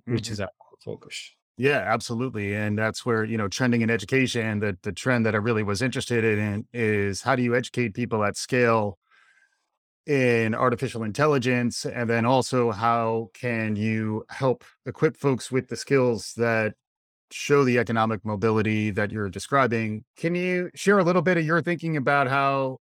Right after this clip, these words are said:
Speaker 2: A I may factor into the way jobs and the future of work and how it relates to A I education?
Speaker 1: Uh, so I think there's two aspects to it. One is the, how the automation will,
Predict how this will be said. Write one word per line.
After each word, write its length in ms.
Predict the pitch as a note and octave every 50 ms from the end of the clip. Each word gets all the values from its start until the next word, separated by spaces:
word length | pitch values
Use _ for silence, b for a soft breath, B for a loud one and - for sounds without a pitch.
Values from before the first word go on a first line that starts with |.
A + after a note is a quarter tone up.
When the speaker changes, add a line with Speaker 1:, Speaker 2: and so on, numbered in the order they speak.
| _ -
Speaker 2:
A 180 | - D#3 D3+ C#3
I 300 | C3+ C#3 C#3 C#3 C#3 C3+
may 240 | C3 C3 C#3 C#3 B2+
factor 500 | - - C#3 C3+ B2 - C3+ B2+ B2+ C3
into 720 | C3 C3 C3 C3 B2+ A#2+ B2 - - C3 B2+ B2 B2 A#2+
the 140 | G#2+ G#2+ A#2
way 240 | A2+ A#2+ A#2+ A#2+ A2+
jobs 840 | G2 A2 B2+ B2+ B2 B2 B2 B2 A#2 A2 - - - - - - _ _ _ _ _ -
and 760 | A#2 A2+ A2+ A2 A2 A2 G#2+ G#2+ A2 G#2+ G#2+ G#2+ G#2 G2 - - -
the 80 | B2+
future 320 | - - D3+ D3 - C#3 C3
of 100 | G2+ G#2+
work 260 | C3+ B2+ C3 B2 -
and 100 | A#2 A2
how 160 | A2+ A#2 A2+
it 80 | F#2 F#2
relates 400 | A#2 A2 A2+ A2+ A2 F2+ - -
to 220 | - A2+ A2 G#2+ G#2+
A 140 | A2 A2+ A2
I 220 | G#2+ G#2+ G2+ G2+
education? 580 | G2+ G2 - - - F#2+ F#2+ F#2 - F#2 F#2 - -
Speaker 1:
Uh, 80 | - E3+
so 200 | - - G#3 G#3
I 120 | F#3 F#3+
think 340 | F#3 - A3 G#3 G3 D#3 - -
there's 280 | - C#3 C#3 D#3+ D#3 -
two 160 | - F#3+ E3+
aspects 400 | D3+ D3 D3 - - D3+ C#3 -
to 160 | - - A#2+ A#2
it. 140 | C3 C#3+ -
One 340 | - A#2+ C3+ C#3+ D3+ D#3 D3+
is 640 | D3+ D3 C#3+ C#3 C3+ C3 B2+ B2 A#2+ A2+ A2+ B2 _ -
the, 240 | C3 A#2 A#2 B2+ A2+
how 220 | - - C3+ D3
the 120 | D3 C#3 A#2
automation 640 | A#2+ C3+ C3+ C#3 C3+ C3+ C#3 B2+ - C#3 C3 B2+ A2+
will, 460 | A#2 A#2 A2+ A2+ A2 A2 G#2+ G#2+ G#2+